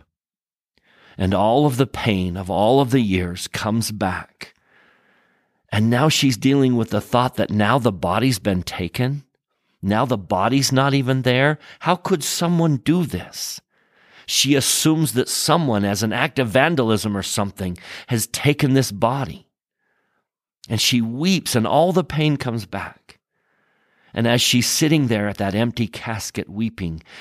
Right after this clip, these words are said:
in my mind's eye, I can picture someone approaching from behind and saying to this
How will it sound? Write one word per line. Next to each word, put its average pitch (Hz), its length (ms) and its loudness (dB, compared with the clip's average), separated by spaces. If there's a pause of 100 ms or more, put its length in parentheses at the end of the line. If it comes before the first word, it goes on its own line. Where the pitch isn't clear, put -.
(120)
in 107 180 0
my 123 240 4
mind's 123 440 2
eye, 87 440 -4 (920)
I 104 180 0
can 107 220 0
picture 104 360 -2
someone 98 480 0
approaching 90 580 -2
from 87 220 -4
behind - 600 -10 (1700)
and 80 160 -6
saying 104 500 2
to 104 180 0
this 90 420 -2